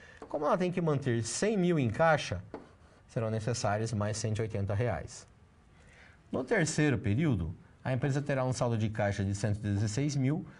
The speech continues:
Como ela tem que manter cem mil, então ela terá um excedente de caixa de dezesseis mil reais, tá? E assim por diante, né? Do quarto até o décimo período,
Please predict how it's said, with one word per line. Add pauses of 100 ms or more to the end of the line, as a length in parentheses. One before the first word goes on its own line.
(180)
Como
ela
tem
que
manter
cem
mil, (460)
então
ela
terá
um
excedente
de
caixa
de
dezesseis
mil
reais, (540)
tá? (640)
E
assim
por
diante, (480)
né?
Do
quarto
até
o (420)
décimo
período,